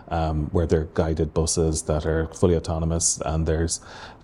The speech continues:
en route charging for these electric buses. That's the type of autonomy I'd like to see, and that type of technology I think is fantastic, and the quicker we can expedite that, the better. But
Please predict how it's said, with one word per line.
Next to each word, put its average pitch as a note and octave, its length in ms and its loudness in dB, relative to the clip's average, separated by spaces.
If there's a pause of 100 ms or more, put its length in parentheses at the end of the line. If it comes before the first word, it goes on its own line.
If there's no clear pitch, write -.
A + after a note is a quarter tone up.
en F2 220 4
route E2+ 180 4
charging D#2+ 480 0
for D#2+ 140 -2
these D#2+ 180 -2
electric D#2+ 420 0
buses. D#2+ 440 0
That's E2+ 380 -4
the D#2+ 120 -2
type D2+ 220 -6
of D#2+ 100 -4
autonomy D#2+ 460 0
I'd D#2+ 100 0
like D#2 200 0
to D#2 80 -2
see, D#2 340 0
and D2+ 240 0
that E2+ 260 2
type E2 180 -2
of D#2+ 120 -2
technology E2 720 2 (340)
I D#2 60 -2
think D#2 200 -2
is D#2+ 80 -4
fantastic, D#2+ 680 0
and D2+ 120 0
the - 60 0
quicker F2 300 4
we D#2 100 0
can D#2+ 160 -4
expedite D#2+ 460 -2
that, E2 180 -2
the D2 80 -4
better. D#2 320 0 (920)
But F2+ 200 4